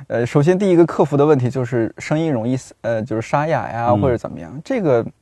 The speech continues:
Speaker 1: 主要就是少说话，不需要你说话，不需要工作说话的时候呢，尽量少说话。
Speaker 2: 那这我肯定做不到，我是个话痨。
Speaker 1: 啊。
Speaker 2: 平常那个聊天儿聊开心了，我都是经常会被我老婆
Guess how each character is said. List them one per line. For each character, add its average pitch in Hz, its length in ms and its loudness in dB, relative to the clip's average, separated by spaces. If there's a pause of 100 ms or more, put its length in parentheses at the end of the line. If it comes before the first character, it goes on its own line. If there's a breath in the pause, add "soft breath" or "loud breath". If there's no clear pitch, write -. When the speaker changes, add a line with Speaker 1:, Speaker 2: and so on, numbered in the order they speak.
(100)
Speaker 1:
主 - 100 -6
要 147 120 -2
就 196 140 -2
是 151 80 0
少 113 200 -6
说 160 180 0
话， - 280 -4 (320 soft breath)
不 240 100 4
需 226 160 0
要 208 120 6
你 135 100 0
说 151 200 2
话， 151 140 0
不 160 140 -2
需 151 120 -2
要 160 120 4
工 165 200 -2
作 147 300 4 (160)
说 - 220 0
话 143 160 0
的 113 120 -4
时 113 120 -10
候 110 160 -6
呢， 110 120 -8
尽 202 180 -2
量 110 180 -4
少 - 200 -8
说 - 180 -8
话。 107 60 0
Speaker 2:
那 123 120 6
这 113 140 4
我 98 160 2
肯 98 160 -4
定 95 140 0
做 98 140 -2
不 87 80 -8
到， 90 240 -4
我 101 120 0
是 127 100 2
个 139 80 4
话 135 280 0
痨。 - 200 -12
Speaker 1:
啊。 143 120 -14
Speaker 2:
平 113 220 -4
常 104 300 -4
那 107 140 -4
个 95 440 -6
聊 92 220 -4
天 98 240 -4
儿 101 60 0
聊 92 160 -4
开 92 220 -8
心 95 200 -8
了， 90 180 -2
我 90 160 -6
都 104 120 -4
是 95 200 -6
经 98 180 -6
常 95 260 -6
会 98 160 -6
被 92 120 -6
我 98 120 -2
老 92 120 -4
婆 98 120 -8